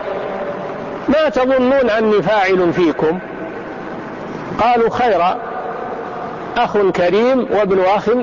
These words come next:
كريم." قال صلى الله عليه وسلم:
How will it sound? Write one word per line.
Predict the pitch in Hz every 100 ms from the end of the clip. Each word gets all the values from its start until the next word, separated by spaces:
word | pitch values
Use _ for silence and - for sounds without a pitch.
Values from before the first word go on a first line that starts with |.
| - - - -
كريم." | 214 208 185 - - - - - - - - - - -
قال | 202 190
صلى | - 196 185
الله | 180 190 175 175
عليه | 175 185 175
وسلم: | 165 156 - 190 208 233